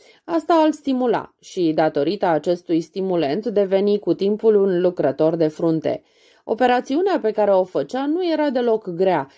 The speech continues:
trebuia doar să lege dopuri de sticlă la niște flaconașe. Avea la brâu un scul de sfoară și ținea flaconașul între genunchi,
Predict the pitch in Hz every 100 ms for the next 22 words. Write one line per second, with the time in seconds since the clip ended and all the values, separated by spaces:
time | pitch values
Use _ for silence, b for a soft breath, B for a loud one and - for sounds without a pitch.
0 | b b 170 160 156 175 202 180 214 -
1 | 190 151 180 202 170 175 214 170 151 135
2 | 147 - 147 165 190 214 170 165 - 170
3 | 160 190 170 - 165 156 147 - 127 b
4 | b b b 151 160 160 143 147 160 214
5 | 190 160 - - 196 185 156 151 190 170
6 | 135 196 233 220 185 - 190 208 247 208
7 | 156 151 143 175 208 208 190 185 190 190
8 | 170 170 180 196 185 170